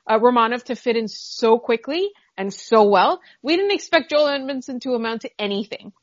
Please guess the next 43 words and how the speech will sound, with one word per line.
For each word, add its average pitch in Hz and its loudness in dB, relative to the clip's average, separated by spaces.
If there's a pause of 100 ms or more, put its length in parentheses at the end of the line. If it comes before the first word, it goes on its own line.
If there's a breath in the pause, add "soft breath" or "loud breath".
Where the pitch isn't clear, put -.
(100)
It's 208 0
unfortunate 294 4
for 233 2
Victor 208 -2
Mete, 226 -2 (260 soft breath)
but 233 4
if 247 2
the 233 -2
Canadiens 269 -4
trade 294 0
him, 202 -2 (220)
who 302 -6
do 349 -2
they 294 0
have 277 2
in 226 -4
the 220 -6
case 240 -8
of 208 -4
an 214 0
injury? 214 -6
They 240 0
don't. 185 0 (180 soft breath)
It 233 4
would 247 0
be 285 0
a 233 2
no-brainer 226 2
to 202 -6
keep - -12
him 214 -6
unless 240 -2
they're, 294 -6
you're 233 -2
getting 254 2
a 226 -2
massive 208 -4
return 277 -2
for 180 -2
him, 180 -8 (220)
which 269 -4
you're 285 -2
not. 302 0